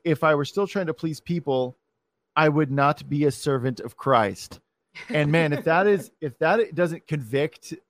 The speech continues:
Speaker 1: in some way when you read it, you're like, "Man, there's areas that I need to die to myself," because it's in,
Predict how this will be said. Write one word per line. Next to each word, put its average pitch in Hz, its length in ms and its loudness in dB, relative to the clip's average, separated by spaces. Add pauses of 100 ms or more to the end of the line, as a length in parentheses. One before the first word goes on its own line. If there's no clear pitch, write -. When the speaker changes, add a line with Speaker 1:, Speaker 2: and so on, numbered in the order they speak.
(580)
Speaker 1:
in 151 160 -8
some 185 400 0
way 180 280 2
when 180 140 -4
you 160 80 -6
read 165 140 -2
it, 196 40 -6
you're 175 140 -8
like, 147 220 -2
"Man, 156 400 -6
there's 151 300 -6 (180)
areas 165 560 0
that 131 200 -2
I 139 140 0
need 160 160 -6
to 143 100 -8
die 127 300 0
to 139 80 -2
myself," 165 680 -4
because 143 640 -2 (1400)
it's 151 220 -4
in, 143 220 -6